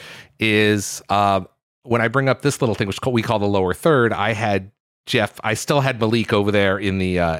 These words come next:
in the right box. So that's why in the lower third. So I fixed it, but now we're all set. We're all in the right place at the right time.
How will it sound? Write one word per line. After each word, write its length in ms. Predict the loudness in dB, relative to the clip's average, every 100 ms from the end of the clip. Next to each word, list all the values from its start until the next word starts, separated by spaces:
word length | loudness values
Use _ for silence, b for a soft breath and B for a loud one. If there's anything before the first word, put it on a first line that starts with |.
| -2
in 160 | 0
the 80 | 0
right 320 | 0 -2 -2
box. 260 | -4 -4 -4
So 140 | 0
that's 200 | 0 0
why 260 | 0 0 0
in 220 | -4 -2
the 60 | 0
lower 260 | 0 0
third. 320 | -2 -6 -6 -4
So 80 |
I 140 | -2 -4
fixed 400 | -4 -6 -2 -2
it, 160 | -2 B B B -20 _
but 160 | -2 0
now 180 | 2 4
we're 160 | 4
all 100 | 2
set. 280 | 2 -2 0
We're 140 | 2
all 80 | 2
in 60 | 4
the 80 | 2
right 200 | 0 0
place 300 | 0 0 0
at 80 |
the 60 | 0
right 220 | 0 0
time. 280 | -4 -6